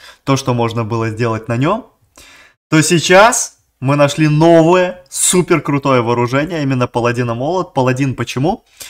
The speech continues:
Паладин за счет, э, прожатия своего овердрайва наносит пробитие по противнику.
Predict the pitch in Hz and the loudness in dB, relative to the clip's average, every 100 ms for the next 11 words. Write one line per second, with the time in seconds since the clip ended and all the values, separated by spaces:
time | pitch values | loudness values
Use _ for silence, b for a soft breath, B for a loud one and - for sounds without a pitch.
0 | B 117 117 117 165 151 120 127 135 131 | B -4 -2 -2 -4 -4 -4 -4 -2 -4
1 | - 104 120 117 - 127 135 131 120 - | -6 -4 -2 -2 0 0 0 -2 -4 -4
2 | 127 123 120 120 127 127 117 117 127 127 | -2 -2 -2 -4 -2 -2 -2 -4 -4 -6
3 | 110 127 127 131 147 - 120 127 131 214 | -8 -4 -2 -4 -4 -6 -4 -4 -4 -6
4 | 214 185 156 127 | -8 -6 -6 -8